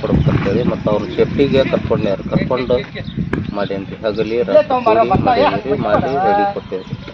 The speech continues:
ಟ್ರೀ ಮಾಡಿಕೊಟ್ಟೇವ್ರಿ. ಆ, ಟ್ರೀ ಒಳಗೆ ಮಾಡಿಕೊಟ್ಟೇವ್ರಿ ಇದನ್ನ.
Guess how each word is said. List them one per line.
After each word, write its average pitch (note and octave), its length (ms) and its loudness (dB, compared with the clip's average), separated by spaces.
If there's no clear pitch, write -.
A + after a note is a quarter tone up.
ಟ್ರೀ D#3+ 260 4
ಮಾಡಿಕೊಟ್ಟೇವ್ರಿ. C#3 680 2
ಆ, - 1300 -6
ಟ್ರೀ A#2+ 80 -4
ಒಳಗೆ A#2+ 500 4
ಮಾಡಿಕೊಟ್ಟೇವ್ರಿ - 520 -2
ಇದನ್ನ. - 220 -2